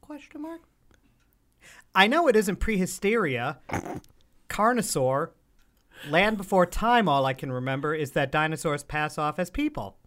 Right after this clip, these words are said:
I remember a scene, s-, S E E N, where a guy goes into a room and looks inside, and it is dark, and he sees two dinosaurs,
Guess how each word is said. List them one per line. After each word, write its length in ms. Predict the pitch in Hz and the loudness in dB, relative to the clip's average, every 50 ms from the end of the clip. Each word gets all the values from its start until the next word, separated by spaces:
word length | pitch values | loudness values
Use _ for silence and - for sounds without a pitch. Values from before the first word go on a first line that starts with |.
| _ _ _ _ _ _ _ _ - - | _ _ _ _ _ _ _ _ -10 0
I 80 | - 185 | 2 4
remember 420 | 208 233 247 254 269 262 254 240 - | 4 6 4 4 4 4 4 2 2
a 120 | 190 170 | 0 -2
scene, 540 | - - - - 233 247 247 220 190 185 185 | -2 -2 -4 -4 -2 -2 -2 0 0 -2 -2
s-, 460 | 185 - - - - - - - - - | -4 -6 -10 -12 -12 -12 -14 -16 -12 -6
S 320 | 170 170 180 175 - - - | -4 -4 -4 -4 -6 -12 -14
E 280 | - 185 180 185 180 175 185 | -12 -10 -10 -8 -10 -10 -10
E 200 | 170 165 175 - | -10 -10 -10 -8
N, 320 | - 196 220 240 262 269 269 - - - - | -4 -2 -2 -2 -2 -4 -6 -12 -16 -4 2
where 260 | 220 226 226 226 226 | 4 4 6 4 2
a 140 | - 214 196 | 0 -2 0
guy 240 | 185 220 214 220 214 | 2 4 4 4 4
goes 320 | 190 226 226 262 247 208 | 2 2 2 2 2 0
into 180 | 214 202 170 185 | -2 -2 -2 -2
a 60 | 170 | -2
room 260 | 156 170 175 180 185 | 0 0 0 0 0
and 120 | 175 170 170 | 0 0 -2
looks 220 | 196 226 226 - | -2 -2 -2 -4
inside, 420 | 196 165 - - 160 160 160 165 - | -4 -2 0 2 2 2 2 0 -2
and 120 | - 208 | -2 -2
it 120 | 247 214 | 0 0
is 160 | 196 165 135 131 | 0 0 0 2
dark, 300 | 170 160 165 165 165 151 | 4 4 4 4 2 0
and 100 | 160 175 | -4 -6
he 80 | 190 | -4
sees 240 | 190 - 240 240 233 | -4 -4 -6 -6 -4
two 120 | - 214 | -6 -6
dinosaurs, 600 | 190 - 202 214 226 220 185 - 170 156 160 160 | -4 -2 -2 -2 -2 -2 -2 0 0 0 0 0